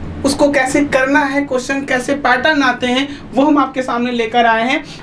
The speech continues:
और चलिए आइए शुरू करते हैं पहले question की तरफ। पहला question है, प्रकाश वर्ष की इकाई है,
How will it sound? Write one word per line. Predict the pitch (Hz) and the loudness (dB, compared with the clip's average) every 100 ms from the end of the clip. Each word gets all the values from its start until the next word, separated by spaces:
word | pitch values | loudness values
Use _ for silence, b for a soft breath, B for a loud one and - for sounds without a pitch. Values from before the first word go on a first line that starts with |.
| - | 0
और | 247 | 2
चलिए | 277 302 | 2 2
आइए | 302 285 | 2 2
शुरू | 294 277 285 | -2 -4 0
करते | 269 254 | -2 0
हैं | 277 | 0
पहले | 254 247 269 | 0 0 0
question | 262 247 254 240 | -2 -2 -2 -4
की | 233 | -2
तरफ। | 240 277 277 | 0 0 0
पहला | 233 254 | 2 2
question | 262 262 269 254 | 2 -2 0 -2
है, | 233 262 B B B B B B - - | -2 -4 B B B B B B -8 0
प्रकाश | 262 285 285 330 302 | 2 4 4 2 4
वर्ष | 254 302 311 | 4 4 0
की | - 294 - | 0 0 0
इकाई | 240 247 247 269 | 2 2 2 2
है, | 262 240 | 2 2